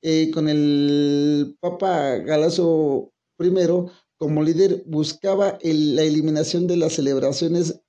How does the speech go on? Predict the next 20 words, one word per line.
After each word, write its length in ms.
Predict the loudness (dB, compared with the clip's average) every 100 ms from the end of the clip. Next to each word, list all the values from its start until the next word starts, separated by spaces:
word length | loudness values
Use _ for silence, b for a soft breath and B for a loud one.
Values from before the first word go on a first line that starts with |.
| _ _
lu-, 440 | 0 0 0 -4 _ _ _ _ _ _ -6
lupares 640 | -6 -2 -2 -2 -4 -8 _ _ _
cal-, 400 | -4 0 0 -2 -12 _ _ _ _ _ _
perdón, 320 | -4 0 0 0
pero 100 | -2
es 80 |
que 60 | -2
me 100 | -4
trabé 180 | -2 -2
la 60 |
lengua. 340 | 0 -2 -4 b b b b b _ _ _ _ _ _ _ _ _ -8
Lupercales. 1120 | -2 -2 0 -2 -2 -2 0 0 -2 -4 -12 -14 -8
Entonces, 360 | -6 -4 -6
como 280 | -4 -6 -4
que 320 | -4 -4 -4
querían, 500 | -4 -2 0 -2 -4 _
querían 280 | -6 -2 0
minimizar 460 | 2 2 0 0 0
la 100 | -2
fiesta 560 | -2 -4 -4 -6 -8